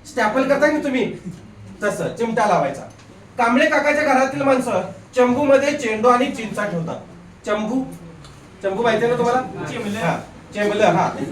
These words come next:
Speaker 1: चेंडू, चेंडू माहितीये, चेंडू शब्द कानडी आहे बघा, आणि चिंचा ठेवतात. चिंच सुद्धा कानडी शब्द आहे. कांबळे काका नेहमी चोळण्या घालतात. चोळणा म्हणजे काय? हा? शिवाजी महाराजांच्या काळात असायचं ते वस्त्र, अंगवस्त्र,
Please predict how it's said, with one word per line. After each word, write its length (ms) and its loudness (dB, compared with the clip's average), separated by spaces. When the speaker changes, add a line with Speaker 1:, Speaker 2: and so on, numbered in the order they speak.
Speaker 1:
चेंडू, 720 0
चेंडू 220 4
माहितीये, 320 4
चेंडू 240 -2
शब्द 220 0
कानडी 320 2
आहे 80 2
बघा, 260 -2
आणि 200 -4
चिंचा 340 -4
ठेवतात. 280 -4
चिंच 260 -4
सुद्धा 260 -2
कानडी 320 -2
शब्द 180 -6
आहे. 100 -2
कांबळे 280 4
काका 260 2
नेहमी 340 2
चोळण्या 420 2
घालतात. 300 0
चोळणा 320 -2
म्हणजे 200 0
काय? 240 -2
हा? 320 -2
शिवाजी 260 -2
महाराजांच्या 420 -2
काळात 280 2
असायचं 400 0
ते 40 -2
वस्त्र, 260 -2
अंगवस्त्र, 460 -2